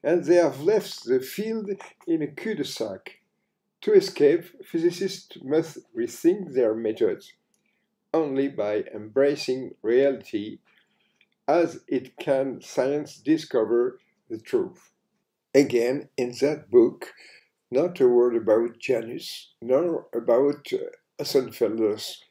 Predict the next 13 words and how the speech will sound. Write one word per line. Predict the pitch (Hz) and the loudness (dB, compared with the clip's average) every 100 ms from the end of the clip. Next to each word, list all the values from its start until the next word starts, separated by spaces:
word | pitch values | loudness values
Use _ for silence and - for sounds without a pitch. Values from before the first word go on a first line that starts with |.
| _ | _
work | - 110 120 185 180 - - _ _ _ - | -6 0 0 0 -6 -14 -20 _ _ _ -14
about | 98 131 127 117 | -2 2 2 0
bimetric. | 123 170 185 127 - - _ _ _ _ _ _ _ _ _ - | -2 -2 -2 -4 -6 -18 _ _ _ _ _ _ _ _ _ -6
Back | 135 202 - - | -2 -2 -4 -4
to | 139 135 | -2 0
her | 135 123 | 0 0
message, | 117 131 139 131 113 - - - _ _ | 0 -2 0 2 0 -2 -16 -18 _ _
it | 135 - | -12 -8
seems | - 254 190 | -8 -8 -2
that | 156 156 | -2 -2
suddenly | - 240 233 170 139 135 185 | -4 -4 0 2 4 4 4
Sabine | 233 - 175 180 180 - | -2 -4 4 4 4 -2
discovers | 233 - - 147 131 143 226 - | -6 -4 0 0 2 2 0 -4